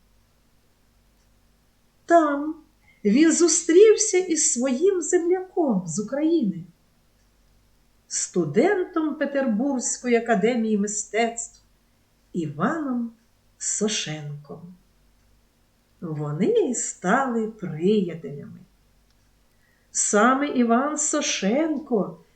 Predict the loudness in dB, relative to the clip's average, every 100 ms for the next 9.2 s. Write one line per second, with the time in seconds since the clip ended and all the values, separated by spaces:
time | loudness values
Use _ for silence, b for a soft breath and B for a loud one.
0 | b _ 0 2 4 2 0 -2 0 2
1 | 0 -2 0 0 0 -2 -4 -6 -8 -6
2 | -4 -4 -4 -4 -4 -8 -14 _ _ _
3 | _ _ _ _ -4 -2 -2 -4 -8 -14
4 | -20 _ _ _ _ _ _ _ _ _
5 | _ _ _ _ 0 2 2 -2 0 2
6 | 2 0 -2 -6 -6 -4 2 2 2 -4
7 | -8 -10 -10 -14 _ _ _ _ _ _
8 | _ _ -10 -6 -2 -2 -2 -12 -8 -10
9 | -10 -18